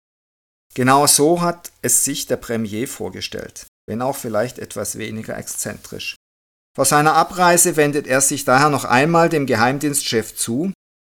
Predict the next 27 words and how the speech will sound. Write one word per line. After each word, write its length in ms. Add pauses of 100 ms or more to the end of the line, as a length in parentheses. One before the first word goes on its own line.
(400)
Er 100
erinnere 340
sich 220
natürlich, 640
ihn 120
angewiesen 600
zu 100
haben, 260
bei 120
der 140
Rekrutierung 600
des 160
Personals 800
jeden 260
Stein 480
umzudrehen, 800 (680)
aber 240
ich 140
hätte 220
nicht 220
gedacht, 600
dass 100
sie 80
mich 180
so 200
wörtlich 480
nehmen. 340